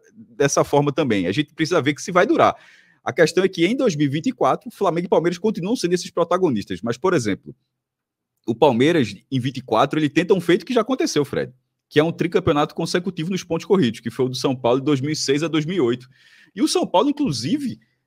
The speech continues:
quase foi campeão em dois mil e nove. Ele deu uma derrapada no final, que foi justamente quando deixou que o Flamengo conseguisse entrar numa reta final muito boa e ganhasse o Campeonato Brasileiro. Com a menor pontuação da história, mas justamente pela derrapada que teve ali de São Paulo. É,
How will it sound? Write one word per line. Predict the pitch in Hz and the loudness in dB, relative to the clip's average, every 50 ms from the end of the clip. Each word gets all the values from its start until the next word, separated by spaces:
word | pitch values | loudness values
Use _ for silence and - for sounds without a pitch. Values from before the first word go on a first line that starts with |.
| _ _ _ | _ _ _
quase | - 190 185 247 294 302 | 2 4 6 6 6 4
foi | - - 339 294 | 2 -2 -2 -6
campeão | - - 262 339 - - 202 | -4 -6 -6 -2 2 2 2
em | 220 269 | 2 2
dois | 285 233 233 | 0 0 0
mil | - 302 285 | 0 0 2
e | |
nove. | 175 139 147 143 156 | 4 4 4 4 2
Ele | 135 | 0
deu | 120 156 | 0 0
uma | 165 165 | 2 2
derrapada | 175 156 160 143 - 156 165 170 | 2 0 0 2 2 2 2 2
no | 175 170 | 0 -2
final, | 175 - 151 156 | -6 -4 -2 -2
que | 170 - | -2 0
foi | - 160 | 0 -2
justamente | 185 262 - 320 185 175 180 175 | -2 -2 -4 -2 0 0 -2 -2
quando | - 190 185 185 185 175 | -2 -4 -2 -2 -2 -2
deixou | 147 165 170 165 - - 180 156 | 0 0 0 0 0 -2 -2 -2
que | - 175 | -2 -6
o | |
Flamengo | 170 - 180 170 156 147 143 147 156 175 | -4 -2 -2 -2 0 0 0 0 -2 -4
conseguisse | - 175 165 156 - - 151 135 127 135 147 143 - - 156 147 139 123 - _ _ _ _ _ _ - | -4 -4 -4 -4 -6 -8 -8 -6 -6 -4 -4 -6 -6 -4 -2 -2 -2 -2 -4 _ _ _ _ _ _ -6
entrar | 120 127 127 131 135 139 | -6 -4 -2 0 0 0
numa | 139 131 | 2 2
reta | 131 123 139 | 2 0 0
final | 127 127 135 131 127 | -4 -2 -2 -2 -2
muito | 147 190 - 196 | -2 -2 -4 -2
boa | 135 135 156 156 | 2 2 2 2
e | |
ganhasse | - 135 143 139 139 - | 2 2 2 2 2 0
o | - - | 0 -4
Campeonato | 156 - 139 139 - | -2 0 0 -2 0
Brasileiro. | - 147 151 147 120 104 107 120 | 2 0 2 2 2 -2 -2 0
Com | - | -2
a | 170 | -2
menor | 185 151 180 240 | 0 0 -2 -2
pontuação | - 311 - 269 208 - 175 | -2 -2 0 0 -2 0 -2
da | 170 | -4
história, | - - 151 147 127 | 0 0 0 0 2
mas | 202 202 214 - | 0 -2 -2 -4
justamente | - 131 185 - - 170 151 165 | -4 -6 -4 -2 -2 -2 -2 -2
pela | - - 185 180 | -4 -4 -2 -2
derrapada | 165 175 175 233 - - 135 139 160 | 0 0 0 0 0 -2 -2 -2 -2
que | 175 - | -4 -10
teve | 170 - 147 135 131 | -6 -4 -2 -2 -2
ali | 131 135 | -2 -4
de | - | -4
São | - 208 196 | -6 -8 -2
Paulo. | - - 104 104 92 - _ _ _ - _ _ _ _ _ _ _ - | 2 2 2 2 2 -4 _ _ _ -20 _ _ _ _ _ _ _ -2
É, | - 117 117 117 113 113 110 107 104 98 92 87 78 - | 0 2 2 4 4 4 4 4 4 4 4 2 -2 -4